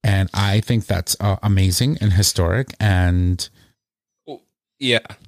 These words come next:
Speaker 2: What I will say is I don't <laughs> think he went about it the right way, but whatever.
Speaker 1: Why?
Speaker 2: I mean, I don't think he should have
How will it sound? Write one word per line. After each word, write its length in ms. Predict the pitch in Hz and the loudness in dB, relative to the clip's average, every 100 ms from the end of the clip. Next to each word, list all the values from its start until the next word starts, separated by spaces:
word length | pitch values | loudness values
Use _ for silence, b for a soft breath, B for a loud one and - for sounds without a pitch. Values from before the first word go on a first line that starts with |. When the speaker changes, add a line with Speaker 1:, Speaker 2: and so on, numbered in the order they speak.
| _ | _
Speaker 2:
What 140 | 135 135 | 0 0
I 100 | 131 | 0
will 220 | 143 143 | -2 -4
say 260 | - 117 | -2 -2
is 100 | 107 | -2
I 80 | 104 | -4
don't 480 | 113 113 113 117 - _ _ | -8 -6 -6 -8 -12 _ _
<laughs> 240 | _ _ - | _ _ -20
think 320 | - - - | -18 -10 -8
he 260 | - 190 - | 0 -2 2
went 240 | 165 127 - | 0 0 -6
about 340 | 123 110 113 | -4 -2 -2
it 180 | 107 - _ _ - | -4 -8 _ _ -10
the 80 | 107 | -4
right 180 | 98 - | -2 0
way, 180 | 98 | 0
but 220 | 90 95 - _ - | 0 -6 -10 _ -4
whatever. 180 | 104 156 | 2 2
Speaker 1:
Why? 380 | 240 156 101 90 B B B B B - | 4 2 2 0 B B B B B -2
Speaker 2:
I 120 | 160 | 0
mean, 180 | 160 160 | 0 0
I 160 | 151 | 0
don't 180 | 160 165 | -2 -2
think 200 | 165 156 | -4 -4
he 180 | 156 143 | -6 -6
should 240 | - 131 | -4 -4
have 680 | 113 120 113 107 95 - | -2 -2 -2 -4 -8 -12